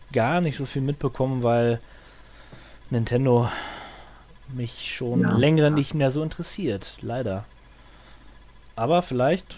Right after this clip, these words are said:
Speaker 1: wenn wir uns jetzt, äh, die Spiele genauer anschauen, werde ich meine Meinung ja, äh, revidieren unter Umständen.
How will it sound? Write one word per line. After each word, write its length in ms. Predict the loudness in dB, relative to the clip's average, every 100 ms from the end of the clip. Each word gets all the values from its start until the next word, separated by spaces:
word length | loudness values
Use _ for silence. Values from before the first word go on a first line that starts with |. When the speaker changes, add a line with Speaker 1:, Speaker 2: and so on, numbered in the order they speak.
| -14
Speaker 1:
wenn 200 | -8 -6
wir 80 | -4
uns 100 | -4
jetzt, 240 | -6 -4
äh, 300 | 0 2 2 0 -4
die 100 | -8
Spiele 260 | -6 -4 -2
genauer 360 | 0 2 2
anschauen, 540 | 0 -2 0 0 0 0
werde 120 | -2
ich 180 | -4 -14 -20 -20 -10
meine 220 | -4 -2
Meinung 420 | -2 -2 -2 -4 -4
ja, 320 | -4 -4 -6
äh, 160 | -6 -6
revidieren 500 | -4 -6 -4 -4 -4
unter 200 | -6 -8
Umständen. 480 | -10 -12 -14 -16